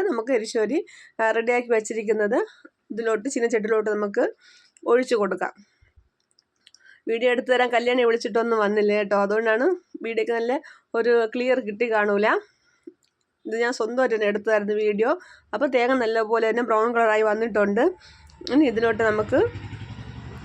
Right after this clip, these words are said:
റെഡിയാക്കി വെച്ചത്, ഞാൻ ഗ്യാസ് ഓഫ് ചെയ്തിട്ടാണ് ഈ റെഡിയാക്കി വെച്ചിരിക്കുന്ന എരിശ്ശേരി എടുത്ത് അതിലോട്ട് ഇനി ഒഴിച്ചു കൊടുക്കാം. അത്യാവശ്യം വെയിറ്റ് ഉണ്ട്. അപ്പോൾ പിന്നെ നമ്മൾ രണ്ട് കൈ കൊണ്ട് പിടിച്ച്, ആ, ദേഹത്ത് തെറിക്കാതെ, നല്ല ചൂടല്ലേ, അപ്പോൾ ദേഹത്ത് തെറിക്കാതെ നമ്മൾ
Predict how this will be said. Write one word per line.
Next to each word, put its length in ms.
റെഡിയാക്കി 400
വെച്ചത്, 260
ഞാൻ 160
ഗ്യാസ് 320
ഓഫ് 240
ചെയ്തിട്ടാണ് 460
ഈ 120
റെഡിയാക്കി 380
വെച്ചിരിക്കുന്ന 420
എരിശ്ശേരി 440
എടുത്ത് 320
അതിലോട്ട് 340
ഇനി 180
ഒഴിച്ചു 340
കൊടുക്കാം. 380
അത്യാവശ്യം 420
വെയിറ്റ് 320
ഉണ്ട്. 240
അപ്പോൾ 220
പിന്നെ 180
നമ്മൾ 180
രണ്ട് 200
കൈ 120
കൊണ്ട് 180
പിടിച്ച്, 380
ആ, 100
ദേഹത്ത് 380
തെറിക്കാതെ, 280
നല്ല 180
ചൂടല്ലേ, 400
അപ്പോൾ 160
ദേഹത്ത് 300
തെറിക്കാതെ 400
നമ്മൾ 220